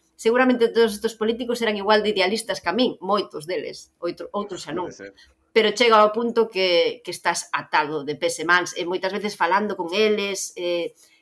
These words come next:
Speaker 1: con cousas que querían facer, porque logo son personas, como nós tamén, e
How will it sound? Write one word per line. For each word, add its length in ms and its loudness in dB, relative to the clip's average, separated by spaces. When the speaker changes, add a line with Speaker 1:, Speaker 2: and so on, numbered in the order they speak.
Speaker 1:
con 160 -10
cousas 320 -6
que 80 -12
querían 240 -4
facer, 400 -6
porque 240 -2
logo 240 0
son 160 -4
personas, 560 -4
como 160 8
nós 160 8
tamén, 400 6
e 80 -2